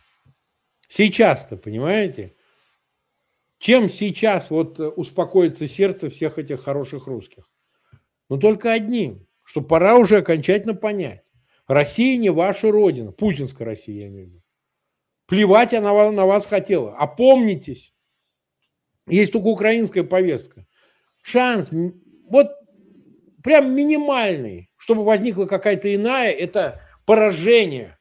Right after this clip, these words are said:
нынешней путинской России в войне. Поражение полное, тотальное. С возвратом всех земель, захваченных, оккупированных в Украине,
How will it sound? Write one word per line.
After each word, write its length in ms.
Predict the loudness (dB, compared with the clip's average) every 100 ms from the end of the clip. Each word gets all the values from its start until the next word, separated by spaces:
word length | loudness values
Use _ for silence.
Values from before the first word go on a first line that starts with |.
| -6
нынешней 480 | -2 -2 -2 -6
путинской 500 | -8 -8 -8 -12 -8
России 320 | -6 -6 -10 -10
в 120 | -6
войне. 400 | -4 -4 -8 -16 _ _ _
Поражение 720 | 2 4 2 2 2 2 -2
полное, 560 | -6 0 2 2 0 -6
тотальное. 680 | -12 -8 -4 -4 -6 -16 _ _ _ _
С 60 |
возвратом 460 | -2 0 2 0 -2
всех 240 | 0 -2
земель, 340 | 0 -2 -2 -2
захваченных, 680 | -6 -4 -6 -6 -8 -12 -10
оккупированных 500 | -10 -8 -6 -8 -10
в 60 |
Украине, 560 | -10 -6 -6 -6 -12